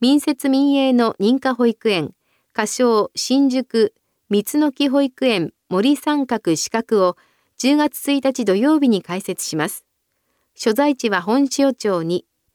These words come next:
なお、こちらは東日本大震災の影響で建設資材の一部が調達困難になり、当初の開設予定地、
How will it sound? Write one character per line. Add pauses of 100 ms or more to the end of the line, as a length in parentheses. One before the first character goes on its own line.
(320)
な
お、
こ
ち
ら
は (200)
東
日
本
大
震
災
の
影
響
で (260)
建
設
資
材
の
一
部
が
調
達
困
難
に
な
り、 (420)
当
初
の
開
設
予
定
地、